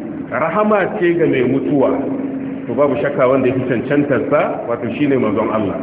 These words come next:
sallallahu alaihi wasallam. A lakin a zahiri kai kana ganin tsanani a lokacin fitar rai, ai ba rahama bace, la. Rahama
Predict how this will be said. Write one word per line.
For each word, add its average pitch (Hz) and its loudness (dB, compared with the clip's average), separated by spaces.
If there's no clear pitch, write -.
sallallahu 113 2
alaihi 107 0
wasallam. 98 -2
A 127 0
lakin 175 0
a 127 0
zahiri 165 0
kai 151 0
kana 151 0
ganin 135 0
tsanani 156 2
a 139 0
lokacin 147 0
fitar 139 0
rai, 160 2
ai 143 2
ba 143 2
rahama 123 0
bace, 113 -2
la. 123 -2
Rahama 147 0